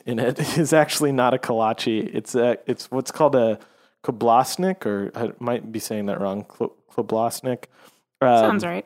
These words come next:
Speaker 1: But, uh, that, that's the one with meat. D-, kolaches are actually, like, sweet, so they, and they're open-faced kind of things.
Speaker 2: Yeah,
Speaker 1: You've
Speaker 2: they're
Speaker 1: seen
Speaker 2: like
Speaker 1: 'em.
Speaker 2: the fruit-filled or, like, a
Speaker 1: Yep.
Speaker 2: cheese,
Speaker 1: Yeah,
Speaker 2: uh,
Speaker 1: they're
Speaker 2: sweet pairing.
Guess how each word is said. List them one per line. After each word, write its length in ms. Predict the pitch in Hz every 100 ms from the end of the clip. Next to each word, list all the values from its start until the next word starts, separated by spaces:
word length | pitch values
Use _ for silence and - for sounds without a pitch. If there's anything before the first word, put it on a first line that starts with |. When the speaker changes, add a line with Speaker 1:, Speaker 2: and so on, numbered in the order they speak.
| _ _ _ _ _ _ - - _ _
Speaker 1:
But, 200 | 147 147
uh, 280 | 139 131 123 - - -
that, 260 | 160 185 170 170
that's 220 | 185 185
the 100 | 175
one 180 | 165 160
with 160 | 147
meat. 300 | 175 214 180
D-, 100 | 165
kolaches 640 | 160 - 185 170 196 202 160
are 80 | 147
actually, 360 | 143 160 139
like, 200 | 127 -
sweet, 400 | - - 185 139
so 320 | - - 143
they, 380 | 123 127 123 120 131 123 -
and 140 | 139
they're 200 | 127 117
open-faced 880 | 170 165 131 - 131 123 123 - -
kind 180 | - 127
of 80 | 113
things. 360 | - 123 110 107
Speaker 2:
Yeah, 160 | 214
Speaker 1:
You've 80 | 170
Speaker 2:
they're 100 | 190
Speaker 1:
seen 100 | 202
Speaker 2:
like 140 | 196 190
Speaker 1:
'em. 60 | 214
Speaker 2:
the 100 | 185
fruit-filled 720 | - 208 - 185 180 175 175
or, 160 | 170 160
like, 220 | 160 160
a 40 |
Speaker 1:
Yep. 80 | 156
Speaker 2:
cheese, 520 | - 185 165 160 151 _ - -
Speaker 1:
Yeah, 380 | 151 135 120 117
Speaker 2:
uh, 40 |
Speaker 1:
they're 380 | 123 147 151 143
Speaker 2:
sweet 420 | 135 - 196 -
pairing. 380 | 151 143 139 156